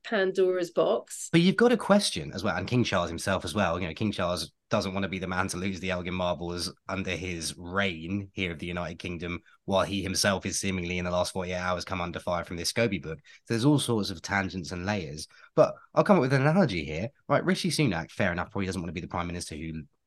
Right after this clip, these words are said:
Speaker 2: know, sets free the Elgin marbles back to Greece. But also,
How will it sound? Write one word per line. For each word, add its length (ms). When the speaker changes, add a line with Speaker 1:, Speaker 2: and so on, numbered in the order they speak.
Speaker 2:
know, 160
sets 380
free 340
the 100
Elgin 240
marbles 340
back 220
to 100
Greece. 500
But 120
also, 380